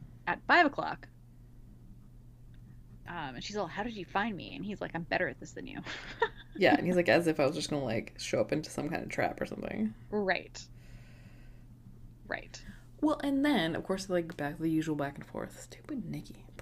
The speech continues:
Speaker 1: Yeah, she's so annoying. I hate her.
Speaker 2: But then, of course, she's like, "I guess it's finally time to tell you, you know, Jenny's not yours."
Speaker 1: Mm-hmm.
Speaker 2: If she was not Jake's, all of this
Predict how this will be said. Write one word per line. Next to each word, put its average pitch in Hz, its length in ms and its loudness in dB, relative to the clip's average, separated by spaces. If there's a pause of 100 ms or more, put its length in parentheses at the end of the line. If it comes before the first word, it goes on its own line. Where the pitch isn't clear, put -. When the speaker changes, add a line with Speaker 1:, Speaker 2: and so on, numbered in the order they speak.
(260)
Speaker 1:
Yeah, 175 140 -6
she's - 200 -10
so 196 80 -8
annoying. 160 320 -8
I 160 40 -10
hate 165 140 -10
her. 151 160 -12 (540)
Speaker 2:
But 185 140 4
then, 190 160 10
of 175 120 6
course, 175 160 8
she's 170 200 2
like, 147 260 2 (720)
"I 180 60 2
guess 185 200 0
it's - 140 -12
finally 170 340 -4
time 156 380 -2
to 147 80 -8
tell 156 300 -4
you, 143 240 -2
you 139 180 -6
know, 123 240 -4 (680)
Jenny's 165 340 0
not 127 220 -4
yours." - 600 -4 (680)
Speaker 1:
Mm-hmm. 175 200 -8 (840)
Speaker 2:
If 285 220 -2
she 294 300 0
was 330 280 0
not 285 600 0 (300)
Jake's, 202 720 -2 (880)
all 311 300 8
of 254 200 6
this - 560 0